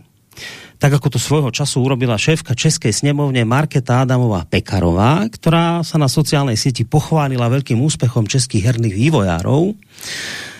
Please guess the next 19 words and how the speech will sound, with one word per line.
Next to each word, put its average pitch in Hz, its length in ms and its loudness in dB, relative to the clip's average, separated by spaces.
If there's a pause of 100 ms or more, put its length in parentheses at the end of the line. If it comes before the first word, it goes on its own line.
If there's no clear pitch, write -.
(140)
na 135 320 4
čo 120 160 0
okamžite 127 560 -2
zareagoval 120 640 2
spomínaný 117 720 0
Daniel 117 320 2
Vávra 127 640 2
týmito 127 320 2
slovami, 110 480 0
citujem: 85 560 -4 (880)
„Markéto, 190 720 0
celá 175 360 0
tá 156 120 -2
vaša 143 240 0
parta 123 640 -2 (420)
mne 123 240 2
posledných 131 880 -4
niekoľko 135 480 0
let 123 180 2